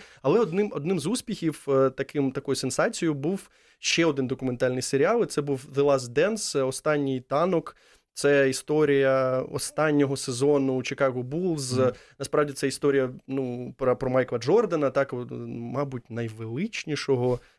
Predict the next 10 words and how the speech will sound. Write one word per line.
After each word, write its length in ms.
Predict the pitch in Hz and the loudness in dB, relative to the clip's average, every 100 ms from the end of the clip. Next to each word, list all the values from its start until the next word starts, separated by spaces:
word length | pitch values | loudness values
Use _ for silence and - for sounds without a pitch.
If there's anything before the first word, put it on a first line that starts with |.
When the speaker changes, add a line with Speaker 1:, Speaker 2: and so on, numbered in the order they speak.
| - | -4
Speaker 1:
баскетболіста 800 | 123 - 127 123 131 139 - 123 | -4 -2 -4 0 0 -2 -6 -6
в 80 | |
історії. 640 | 120 - 151 214 240 165 139 - - _ _ _ - | -6 -6 -2 2 2 0 -2 -8 -20 _ _ _ -2
Е, 600 | 139 135 135 135 131 127 | 2 6 6 6 6 4
я 180 | 139 170 | 2 0
насправді 420 | 135 - 160 156 - - | 0 0 -2 -2 -8 -8
також 320 | 151 190 151 | -4 -2 0
думав, 200 | 147 135 | 0 0
що, 160 | - 127 131 - | -2 -6 -8 -8
ну, 180 | 147 | -8